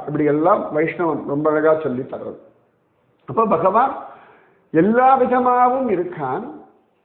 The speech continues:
நாம அந்த பகவான் நம்மை காட்டிலும் பெரியவன் அப்படின்றத முதல்ல புரிஞ்சுக்கணும். பகவான்றதே விட்டுடுவோம். கடல் எவ்வளவு பெருசு இருக்கு, கடலுக்கு முன்னாடி நாம எங்க, ஒரு தூசு, தூசு கூட கிடையாது. நம்ம கடலை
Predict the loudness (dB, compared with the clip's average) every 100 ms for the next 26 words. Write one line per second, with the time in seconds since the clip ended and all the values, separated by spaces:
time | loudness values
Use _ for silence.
0 | -6 2 4 6 4 2 0 0 0 -2
1 | 0 -2 0 0 0 0 -2 -4 -2 0
2 | 0 0 0 2 2 -2 -2 -2 0 0
3 | 2 2 0 -2 -2 -2 0 0 2 0
4 | 2 0 0 2 4 4 2 0 -2 -4
5 | -6 -8 -12 -18 _ _ _ _ _ _
6 | _ _ _ _ -8 0 2 4 4 4
7 | 4 2 0 4 4 4 2 -4 -4 -8
8 | -18 -20 _ _ _ _ _ _ -4 0
9 | 2 4 6 6 6 4 2 -2 -4 -6
10 | -4 -2 0 -2 -4 0 0 2 0 -2
11 | -2 -2 -2 0 -2 -2 -4 -4 -6 -10
12 | -12 -20 -20 -20 -20 -20 _ _ _ _
13 | 2 4 4 4 4 4 6 6 4 -2
14 | -12 -10 -2 0 2 2 4